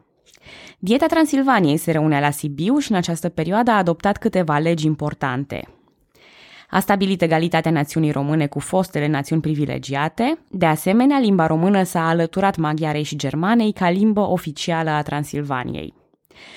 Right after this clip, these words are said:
Guvernatorul Transilvaniei, numit de la Viena, era de asemenea stabilit la Sibiu, unde era mai ferit de influența aristocrației maghiare de la Cluj,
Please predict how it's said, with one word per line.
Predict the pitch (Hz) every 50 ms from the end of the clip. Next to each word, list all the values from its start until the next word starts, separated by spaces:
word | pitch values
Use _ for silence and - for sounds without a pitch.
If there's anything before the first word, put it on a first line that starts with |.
| - - _
Guvernatorul | - 202 220 247 262 247 254 262 - 269 254
Transilvaniei, | 202 - 165 151 156 - 156 143 139 156 196 277 294 233 170 156
numit | 156 151 160 160
de | 147 156
la | 151 143 139
Viena, | 135 135 147 147 175 190 185 170 139 135 160
era | 202 214 185 180 175
de | 175 165
asemenea | 160 156 - - 170 170 170 170 170 185
stabilit | 185 - - 185 175 156 156 147 160 151
la | 180 175
Sibiu, | 180 175 - 226 214 202 220 196 160 147 143 -
unde | - 160 165 160
era | 160 165 165 170
mai | 175 165 165
ferit | 156 - - 175 175 185 175 -
de | 156 151 156 151 147 147 - - - - - - _
influența | - 175 170 - - 156 151 156 156 165
aristocrației | 156 156 156 151 - 147 143 143 139 - - 160 151
maghiare | 147 139 131 135 151 147 147
de | 151 147
la | 143 143 147
Cluj, | - - - 143 139 156 202 240 269